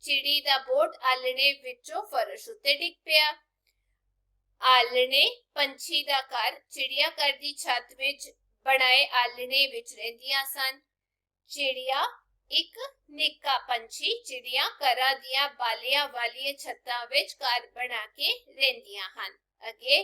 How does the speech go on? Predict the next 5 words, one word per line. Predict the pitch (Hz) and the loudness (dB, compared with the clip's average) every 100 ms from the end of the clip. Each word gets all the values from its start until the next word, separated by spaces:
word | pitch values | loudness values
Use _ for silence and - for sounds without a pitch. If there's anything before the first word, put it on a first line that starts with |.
| 381 _ _ _ _ _ _ _ _ _ _ | -2 _ _ _ _ _ _ _ _ _ _
ਦਵਾਤ, | 277 262 247 240 415 - - | 2 2 4 4 2 0 -14
ਸਿਆਹੀ | - 269 254 247 302 392 | -4 2 2 2 -4 -4
ਪਾਉਣ | 269 247 254 247 | 0 0 -2 -4
ਵਾਲੀ | 247 247 254 269 | -2 -2 -2 -8
ਸ਼ੀਸ਼ੀ | - - - - 285 320 480 480 | -10 -16 -18 -14 -2 2 2 0